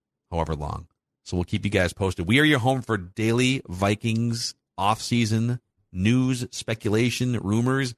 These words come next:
and in today's case, straight up capital J journalism reporting by Judd.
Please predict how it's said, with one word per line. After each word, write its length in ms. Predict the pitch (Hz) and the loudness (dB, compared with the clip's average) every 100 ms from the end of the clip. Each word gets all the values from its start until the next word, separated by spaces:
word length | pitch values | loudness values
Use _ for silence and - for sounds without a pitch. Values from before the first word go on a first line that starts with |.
| _ _ _ | _ _ _
and 120 | 117 127 | -2 -2
in 80 | |
today's 340 | 127 104 117 120 | 0 0 2 0
case, 340 | - - 147 - | 0 0 -2 -6
straight 500 | - - - 113 131 | -8 -6 0 0 2
up 200 | 127 - | 0 -2
capital 460 | - 113 113 117 107 | -4 -2 -2 -2 -2
J 300 | 98 104 104 | 0 0 0
journalism 520 | 101 101 98 95 90 | -2 -2 -2 -2 -2
reporting 600 | 82 - 92 82 71 76 _ _ _ _ _ | -4 -2 -2 -2 -6 -12 _ _ _ _ _
by 140 | 85 | -4
Judd. 380 | 80 78 78 71 | -2 -2 -2 -4